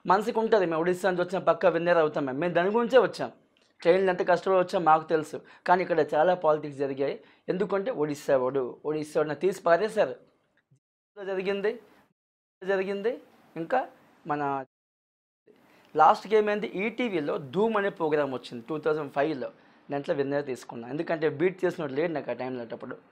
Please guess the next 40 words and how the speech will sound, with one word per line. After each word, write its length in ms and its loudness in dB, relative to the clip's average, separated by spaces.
అయితే 180 -2
టూ 160 -2
థౌజండ్ 280 -2
ఫైవ్లో 200 -4
స్టేట్ 340 2
డాన్స్ 260 0
అవార్డు 260 2
ఇచ్చారు. 340 -8
ఆ 80 2
మేడం 360 0
స్వర్ణ 360 -2
మ్యామ్ 200 -2
ఉండు-, 280 -8
జడ్జిమెంట్ 500 -6
ఇచ్చింది. 320 -12
ఢీ 120 2
ఎందుకు 320 2
ఫేమ్ 300 -2
అయిందంటే 460 -12
ఢీలో 280 -6
ఫస్ట్ 440 -4
టైమ్ 260 -4
ప్రభుదేవ 440 0
గారు 200 0
వచ్చారు. 360 -16
అయితే 140 -8
నేను 260 -8
చేయాలని 500 -2
లేదు, 280 -4
మనసు 240 -2
ఇరిగిపోయింది 380 0
తెలుగు 220 2
ఛానల్ 200 -4
అంటే. 300 -8
కానీ 180 0
నాకు 460 -2
మా 300 -2
ప్రొడ్యూసర్, 580 -6
ప్రోగ్రామ్స్ 380 -4
ప్రొడ్యూసర్ 380 -6